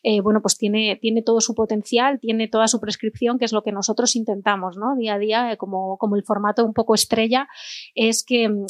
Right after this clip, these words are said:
que el podcaster pueda utilizar esa mención, que alrededor suele, depende mucho de la duración del, de cada podcast, pero normalmente estandarizamos un poquito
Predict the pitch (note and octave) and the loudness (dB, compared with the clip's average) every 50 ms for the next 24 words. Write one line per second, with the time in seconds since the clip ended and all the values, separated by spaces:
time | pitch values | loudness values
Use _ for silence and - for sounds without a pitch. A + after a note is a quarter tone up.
0 | - - A3+ G#3+ G3+ - G#3+ G#3 - - A#3+ A#3 A3 - - - B3+ C#4 - - | -2 0 0 0 0 -2 -4 -4 -2 -2 -2 0 0 -2 0 2 2 2 2 0
1 | _ _ - B3 A#3+ B3+ B3+ A#3+ - A#3+ A#3 A3+ G#3+ B3 A#3 A3+ A3+ A3 A3 G#3 | _ _ 2 2 4 4 2 2 0 -2 -2 -2 0 2 2 2 2 2 2 0
2 | G#3 G#3+ G#3+ - C4+ D#4 E4 D#4 D4+ C4+ B3 A3+ G#3 G3 G3+ G3+ F#3+ F#3+ G3 G3 | 0 -2 0 0 2 2 2 0 0 0 0 0 0 0 2 2 2 2 2 2
3 | G3+ - - G#3+ A3 A3 G#3 - G3+ F#3+ - A3 A3+ A#3+ A#3 A#3 A#3 - B3 A3+ | 0 0 -2 -4 -2 -2 -2 -4 -2 0 0 2 4 4 2 2 2 2 2 2
4 | G#3+ G#3+ G#3+ G#3+ G#3+ G#3+ G#3+ G#3+ - A#3+ A3 A3 G#3+ G#3+ G#3+ G3+ G3+ G3+ - G3 | 4 4 4 4 4 4 2 2 2 0 2 2 2 0 0 0 -2 -4 -4 -4
5 | G3 G#3 - G#3 G3+ F#3 F#3 - A#3+ B3+ - - A#3+ G#3+ - A#3 G#3+ G3+ G3+ G3 | -4 -2 0 2 2 2 2 2 0 0 2 0 -2 0 2 0 2 2 2 0
6 | G3 G#3 G#3 A3+ A3+ A3 A#3 A3 - A3 G#3+ G#3 G#3 G#3 G3+ - G#3+ G#3+ G#3+ A#3 | 2 2 2 2 2 2 0 -2 0 0 0 0 0 -2 0 0 0 2 2 2
7 | A3 A#3 A3+ A3+ A#3 A3+ - A3+ | 0 -2 -4 -4 -2 0 0 0